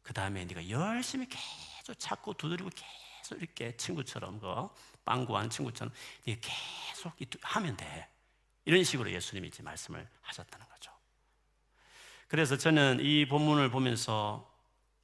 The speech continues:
기도하고 싶은 열망을 갖는 게 제자 훈련의 제일 첫 번째 이제 열망을 좀 우리가 갖는 게 중요할 것 같아요. 그런 점에서 우리는 예수님의 삶이 어떤 삶이었기에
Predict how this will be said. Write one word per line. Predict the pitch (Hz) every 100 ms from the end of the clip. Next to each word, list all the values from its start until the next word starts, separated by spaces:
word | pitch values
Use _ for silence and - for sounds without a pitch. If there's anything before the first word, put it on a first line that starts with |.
| _ _ -
기도하고 | - 190 170 139 - 127
싶은 | 127 139 127
열망을 | 139 196 220 220 151
갖는 | 104 95 101
게 | 95 82 76 -
제자 | - 110
훈련의 | 104 95 92 87
제일 | - 92
첫 | - 151 -
번째 | 147 117 104
이제 | 95 - _ - - 92
열망을 | 127 175 185 185 185 139
좀 | 117 98
우리가 | 95 92
갖는 | - 95 104
게 |
중요할 | 95 - 87 95 101
것 | 87
같아요. | 76 73 - 73 - _ _ _ _ _ - - -
그런 | - 160
점에서 | 165 139 110 - 98 95 90
우리는 | 120 120 110 98
예수님의 | 113 113 190 196 196
삶이 | 151 120 113
어떤 | 107 92 147
삶이었기에 | - 104 101 101 - 101 90 90 92